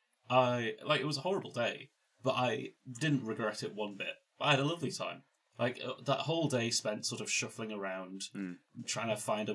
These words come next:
Speaker 1: warm corner to hide and sleep.
Speaker 2: Yeah.
Speaker 1: I,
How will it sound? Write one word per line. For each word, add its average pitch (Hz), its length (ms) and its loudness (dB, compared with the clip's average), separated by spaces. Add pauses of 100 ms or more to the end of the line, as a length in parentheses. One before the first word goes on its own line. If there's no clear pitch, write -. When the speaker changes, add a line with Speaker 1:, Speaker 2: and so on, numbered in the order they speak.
Speaker 1:
warm 101 440 -2
corner 107 420 -2
to 95 140 -4
hide 92 500 -6
and 90 140 -8
sleep. 95 340 -6 (720)
Speaker 2:
Yeah. 104 220 -2
Speaker 1:
I, 135 80 4